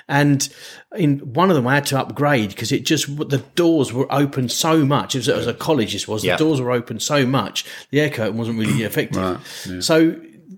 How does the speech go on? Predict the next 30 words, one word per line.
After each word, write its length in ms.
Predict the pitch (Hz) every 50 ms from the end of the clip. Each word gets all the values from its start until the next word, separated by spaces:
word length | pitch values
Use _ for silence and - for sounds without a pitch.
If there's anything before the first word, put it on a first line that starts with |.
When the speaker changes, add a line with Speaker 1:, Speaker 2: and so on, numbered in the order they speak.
| - 247
Speaker 1:
what 140 | 196 190 -
they 100 | 165 147
try 480 | - - - - - 170 165 170 170
and 200 | 165 151 139 139
create 440 | - - - 135 113 104 104 107 -
is, 400 | - 104 107 117 117 - - -
is 460 | - 123 123 120 113 - - - - _ - - - - - -
sort 220 | - - 131 113
of 60 | 127 135
an 40 |
area 300 | 139 139 139 135 131 131
where 160 | 123 135 135 135
you 120 | 131 127
have 160 | 131 131 131 -
two 240 | - - 147 147
sets 280 | 160 - - 160 - -
of 160 | 151 139 139 -
doors 380 | 160 156 156 175 190 185 - - - - - - -
just 280 | - 196 190 - -
to 80 | - 185
give 540 | 143 - - - 202 202 202 165 143 - -
that 220 | 147 135 113 -
a 60 | 123
little 420 | 135 143 151 165 170 180 185 196 165
bit 120 | - -
of 80 | 160 156
chance 460 | - - 185 175 156 127 98 - -
where 80 | 156 143
that 200 | 143 139 - -
heat 300 | - 165 156 139 -